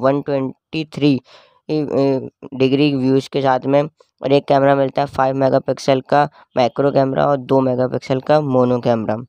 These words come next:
अगर हम इसकी बैटरी के बारे में बात करें, तो हमें इसकी बैटरी मिलती है चार हज़ार पाँच सौ एमएएच की, और हाँ, साथ में हमें इसका सिक्सटी फ़ाइव वाट का चार्जर तो मिलता ही है। और हमें, हम इसके <clears throat> प्रोसेसर की बात करें, तो हमें मिलता है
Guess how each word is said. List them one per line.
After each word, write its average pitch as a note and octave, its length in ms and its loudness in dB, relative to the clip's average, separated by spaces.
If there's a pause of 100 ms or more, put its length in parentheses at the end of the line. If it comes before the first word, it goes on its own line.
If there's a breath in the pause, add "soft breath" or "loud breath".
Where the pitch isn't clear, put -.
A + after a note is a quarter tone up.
(360 loud breath)
अगर C#3 200 2
हम C#3+ 100 0
इसकी D3+ 200 -4
बैटरी C3 400 0
के C#3+ 120 2
बारे C#3 260 2
में C#3 120 -4
बात C3+ 220 -2
करें, C#3 180 -2
तो C#3 120 -6
हमें C3+ 140 -4
इसकी C#3 220 -4
बैटरी C3 420 0
मिलती C3 380 -6
है C#3+ 140 -4 (400 soft breath)
चार C3+ 280 2
हज़ार C#3+ 220 2
पाँच A#2+ 300 -2
सौ - 140 -2
एमएएच C3 380 -2
की, C#3+ 200 -4
और C3 240 2
हाँ, B2 360 -2
साथ C3 220 -2
में C3+ 140 0
हमें C3+ 280 2
इसका C3+ 400 -6 (340 soft breath)
सिक्सटी C#3+ 260 -2
फ़ाइव C#3 240 2
वाट C3 160 0
का C#3 80 2
चार्जर B2+ 400 -2
तो C3 100 -4
मिलता B2 320 -2
ही C3 140 0
है। D3 160 0 (560)
और C3+ 140 4
हमें, C#3+ 380 2 (240)
हम C#3+ 140 -2
इसके D#3 440 -2 (360)
<clears throat> - 40 -6
प्रोसेसर C#3 600 0
की D#3 120 0
बात C#3+ 260 2
करें, C#3+ 200 2
तो D3 80 0
हमें C#3+ 140 2
मिलता C#3+ 260 0
है D3+ 80 -2